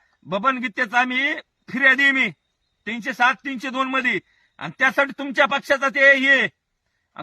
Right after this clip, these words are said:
तुम्ही त्यासाठी हे करायला लावून तुम्ही, त्यासाठी हे करू नका तुम्ही. त्या पा-, त्याला हे म्हणावं, पोलीस स्टेशनला हे म्हणावं, हजर होय म्हणावं, आणि त्यानंतर जे सीआयडी तपास होईल,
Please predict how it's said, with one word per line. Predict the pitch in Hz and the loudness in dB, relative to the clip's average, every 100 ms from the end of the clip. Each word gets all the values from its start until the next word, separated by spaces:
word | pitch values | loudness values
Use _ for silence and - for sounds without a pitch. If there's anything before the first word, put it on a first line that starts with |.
| - | -12
तुम्ही | 254 285 | -10 -4
त्यासाठी | 277 240 277 277 | -4 2 2 4
हे | 262 | 2
करायला | 269 254 | 2 0
लावून | 254 262 269 | 0 -2 -4
तुम्ही, | 302 277 185 _ _ _ _ _ _ | -2 -2 -4 _ _ _ _ _ _
त्यासाठी | 208 208 247 269 | -6 -4 -4 0
हे | 254 | 0
करू | 262 277 | 2 2
नका | 269 269 269 | 2 2 0
तुम्ही. | 269 240 - _ _ _ | -2 -4 -6 _ _ _
त्या | 240 | 0
पा-, | 247 233 - _ _ _ - | 2 -2 -8 _ _ _ -2
त्याला | 254 311 | 2 4
हे | 294 302 | 6 4
म्हणावं, | 302 294 302 | 4 4 2
पोलीस | 302 294 294 | 0 -2 0
स्टेशनला | 277 277 | 0 4
हे | 269 | 4
म्हणावं, | 269 262 277 | 4 2 0
हजर | 214 247 285 | -2 0 2
होय | 277 285 | 2 2
म्हणावं, | 269 262 370 320 _ _ - | 2 2 2 -2 _ _ -14
आणि | - | -2
त्यानंतर | 277 311 311 311 311 | 2 2 2 0 0
जे | 311 359 | 4 4
सीआयडी | 277 294 285 285 294 | 4 2 2 4 0
तपास | 294 277 277 277 | 2 0 0 -2
होईल, | 269 | -6